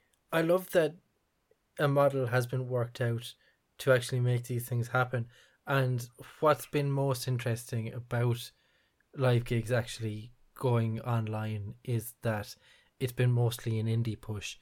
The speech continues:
and not a corporate push, especially the ones that were most frequent and sustainable online, like Mick Flannery, who has done, and I know I've talked about him on previous episodes, who's just done great stuff for keeping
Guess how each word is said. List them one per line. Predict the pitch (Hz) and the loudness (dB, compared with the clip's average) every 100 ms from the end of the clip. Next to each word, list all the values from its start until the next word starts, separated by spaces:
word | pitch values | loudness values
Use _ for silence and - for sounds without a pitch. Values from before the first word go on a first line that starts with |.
| - - - _ | -20 -20 -20 _
and | - 113 110 107 107 | -4 -2 -2 -4 -2
not | 110 101 | -2 -4
a | |
corporate | - 117 107 - 107 | -4 -4 -4 -6 -12
push, | - 110 104 - - _ - _ - | -10 -10 -10 -10 -14 _ -20 _ -6
especially | 120 - 123 120 113 | -4 -2 -2 -2 -2
the | 113 | -2
ones | 107 107 104 - | -2 -2 -4 -6
that | 110 104 101 - 110 | -4 -4 -6 -10 -6
were | 104 101 101 - _ _ _ _ - | -4 -4 -6 -12 _ _ _ _ -8
most | 151 127 113 - | 2 4 4 0
frequent | - 120 - 117 | -2 -2 0 -2
and | 110 - | -2 -4
sustainable | 113 - 113 110 107 | -6 -2 0 0 -2
online, | 104 104 104 101 - - _ - | -2 -4 -4 -6 -10 -20 _ -10
like | 127 113 107 104 - - - _ _ _ | -2 2 2 -2 -8 -16 -18 _ _ _
Mick | 120 120 | -4 -2
Flannery, | 123 110 107 104 98 | 0 2 2 -2 -6
who | - 107 | -6 -4
has | 101 104 | -2 -2
done, | - 110 107 - - - - - - | -2 -2 -2 -4 -14 -20 -20 -20 -2
and | 127 113 | 2 4
I | 110 | 4
know | 110 | 2
I've | 107 107 | 0 0
talked | 113 104 | -2 -2
about | - 110 | -2 -2
him | 107 | -2
on | 104 | -2
previous | 113 107 104 | -4 -4 -2
episodes, | 107 - 107 | -4 -2 -4
who's | 101 104 | -4 -2
just | 117 113 | -2 -2
done | 104 104 | -2 -4
great | 113 110 110 | 0 0 0
stuff | - 113 104 | -2 -4 -4
for | - - 110 104 | -6 -6 -2 -2
keeping | 101 117 113 107 104 | -2 -2 0 0 -2